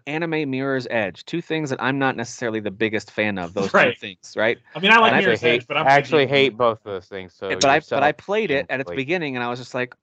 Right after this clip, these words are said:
Speaker 1: "Okay." The first couple levels are very quick. They're teaching you the ropes.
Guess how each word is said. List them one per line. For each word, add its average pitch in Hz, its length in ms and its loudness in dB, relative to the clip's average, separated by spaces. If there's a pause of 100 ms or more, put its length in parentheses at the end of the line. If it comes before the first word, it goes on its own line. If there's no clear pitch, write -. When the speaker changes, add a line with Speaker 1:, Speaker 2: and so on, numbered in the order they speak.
(120)
Speaker 1:
"Okay." 180 560 -4
The 180 220 -4
first 202 320 -6
couple 170 180 -4
levels 147 200 -2
are 131 60 -4
very 127 160 0
quick. 143 460 -2
They're 123 120 -2
teaching 135 300 -8
you 123 80 -2
the 117 80 -10
ropes. 120 520 0